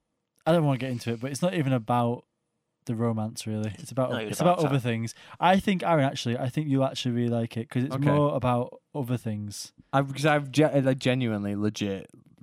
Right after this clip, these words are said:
Speaker 3: think The Notebook is a great film, so.
Speaker 1: It's not, don't think about The Notebook.
Speaker 3: I'm thinking about The
Speaker 1: It's,
Speaker 3: Notebook
Speaker 1: it's not
Speaker 3: now.
Speaker 1: been made by the same guy. It's not ab-,
Speaker 3: Yeah, but
Speaker 1: it's not
Speaker 3: Richard
Speaker 1: like that.
Speaker 3: McAdams is in it.
Speaker 1: Yeah. Okay. So?
Speaker 3: <laughs>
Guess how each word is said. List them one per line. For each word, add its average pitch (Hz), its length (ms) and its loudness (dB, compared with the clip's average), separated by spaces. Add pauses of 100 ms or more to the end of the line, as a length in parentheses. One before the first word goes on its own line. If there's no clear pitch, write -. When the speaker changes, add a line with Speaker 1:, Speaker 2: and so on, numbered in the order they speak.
Speaker 3:
think 107 160 -4
The 101 80 0
Notebook 92 480 -2
is 98 80 -6
a 101 60 -4
great 98 220 -2
film, - 300 -8
so. - 340 -4 (120)
Speaker 1:
It's - 180 -6
not, 170 220 0 (160)
don't 180 260 0
think 185 160 -4
about 175 240 -2
The 139 60 0
Notebook. 127 300 -6 (520)
Speaker 3:
I'm - 60 -16
thinking - 220 -12
about 143 160 -2
The - 60 -4
Speaker 1:
It's, 135 100 0
Speaker 3:
Notebook 135 240 -2
Speaker 1:
it's - 100 -4
not 233 100 2
Speaker 3:
now. - 80 0
Speaker 1:
been 202 80 2
made 196 180 2
by 190 120 4
the 175 80 4
same 170 200 0
guy. 160 260 0
It's 139 400 -4
not 180 220 0
ab-, - 80 -10 (100)
Speaker 3:
Yeah, 160 80 0
but 156 80 0
Speaker 1:
it's - 80 0
not 160 100 6
Speaker 3:
Richard 165 140 2
Speaker 1:
like 160 100 0
that. 151 160 2
Speaker 3:
McAdams 175 200 2
is 139 120 0
in 135 100 0
it. 113 160 -6 (1040)
Speaker 1:
Yeah. 202 300 0 (480)
Okay. 185 380 2 (1700)
So? 190 380 2 (380)
Speaker 3:
<laughs> 139 120 0